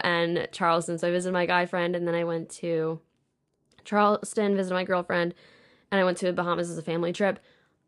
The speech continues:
People were offering to, like, have me visit, or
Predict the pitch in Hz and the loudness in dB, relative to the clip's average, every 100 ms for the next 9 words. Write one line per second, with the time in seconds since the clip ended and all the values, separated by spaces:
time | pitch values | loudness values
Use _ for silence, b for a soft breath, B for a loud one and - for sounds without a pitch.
0 | _ _ _ _ _ _ 202 220 240 320 | _ _ _ _ _ _ -6 -2 2 2
1 | 302 254 196 196 214 233 226 226 220 196 | 6 6 6 4 4 4 4 2 0 0
2 | 180 180 - 180 175 175 185 180 165 175 | 2 0 -2 -4 -4 -6 -4 -4 -4 4
3 | 247 220 226 220 214 190 175 175 175 | 4 6 4 4 0 0 0 0 -2